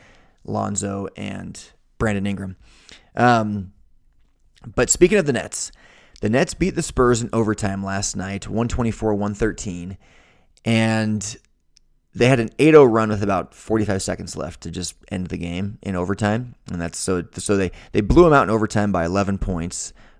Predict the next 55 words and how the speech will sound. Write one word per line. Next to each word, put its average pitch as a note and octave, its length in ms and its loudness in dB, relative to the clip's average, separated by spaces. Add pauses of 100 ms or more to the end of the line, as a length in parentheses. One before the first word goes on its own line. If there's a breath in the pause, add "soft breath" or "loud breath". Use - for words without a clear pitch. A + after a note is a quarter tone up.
(120)
but A2 160 4
it D#2+ 80 2
was F2+ 120 0
due A#2+ 360 4
to, G#2+ 140 0
like, G2 180 -2
an - 100 -14
eight G2 180 -2
oh F2+ 80 -2
run F2 300 -6
at D#2 80 -12
the E2 60 -10
very D#2+ 280 -4
end. E2 200 -8 (880 soft breath)
And, A2+ 320 2
uh, G#2 240 4
it - 60 0
shouldn't F3 220 4
have C3 80 6
even G#2+ 80 -2
gone B2 180 4
to A#2+ 60 4
overtime, F2+ 520 -2
but F#2 200 -2
there G2 140 0
was F#2 140 -2
a F2 60 -6
nice G2 240 -2
shot G2+ 340 0
at - 140 -10
the F2+ 180 -4
end, F#2 440 -6 (100)
um, D#2+ 240 -6
by D#2 220 -4
DeJounte F#2+ 500 -4
Murray. E2+ 480 -6 (460)
Literally A2+ 400 0
drops G#2 320 0
the F2 80 -14
ball, F#2 240 0
picks - 280 -2
it F2 60 -8
up, D#2 300 -6 (340)
puts - 260 -4
it G2 40 -4
in F2+ 80 -6
the F2 60 -8
hoop F#2+ 200 -8
at - 80 -10
the E2 60 -12
buzzer E2 320 -6
to, - 300 -12
to - 160 -10
force F2+ 280 -4
overtime. F2 440 -2